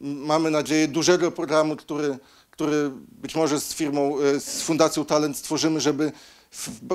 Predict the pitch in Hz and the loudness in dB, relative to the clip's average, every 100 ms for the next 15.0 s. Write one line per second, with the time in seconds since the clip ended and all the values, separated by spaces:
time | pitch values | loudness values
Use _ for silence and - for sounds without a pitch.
0 | 131 - 170 160 147 160 151 156 151 143 | -6 -4 -2 -2 0 2 2 0 -2 -4
1 | 139 156 143 135 - 143 139 127 131 135 | -2 -2 -2 -4 -4 -4 -2 -2 -2 -2
2 | 135 135 127 131 127 135 131 131 131 123 | -4 -4 -4 -2 0 0 0 0 -2 -4
3 | 131 131 139 139 131 - 147 156 170 _ | -4 -2 0 0 -2 -4 -4 -4 -6 _
4 | - - _ _ - 143 156 151 156 143 | -20 -20 _ _ 2 4 6 4 2 -4
5 | _ _ _ _ _ _ - 160 180 175 | _ _ _ _ _ _ -6 -2 0 -2
6 | 139 180 180 147 151 156 143 - 139 - | 4 4 4 0 -2 -4 -6 -4 -6 -4
7 | 131 127 165 147 143 - 143 113 175 190 | -4 -2 -2 -2 -8 -6 -6 -4 -6 -6
8 | - - _ _ _ _ - 143 - 170 | -10 -20 _ _ _ _ -12 -2 0 0
9 | 151 _ _ 170 185 185 185 180 170 165 | -2 _ _ 2 2 4 2 2 0 2
10 | 170 135 147 143 127 123 110 98 90 - | -2 -2 -2 -2 -2 -4 -4 -6 -6 -8
11 | - _ _ _ _ _ _ _ _ 147 | -20 _ _ _ _ _ _ _ _ 0
12 | 156 175 170 - 185 - 165 156 143 143 | 4 4 2 0 -2 -2 -2 0 0 -2
13 | 143 135 131 139 120 127 117 - 127 123 | -4 -4 -4 -6 -6 -8 -4 -4 -2 -2
14 | 123 - 120 110 - 101 113 - 92 | -2 -6 -8 -8 -10 -14 -14 -12 -14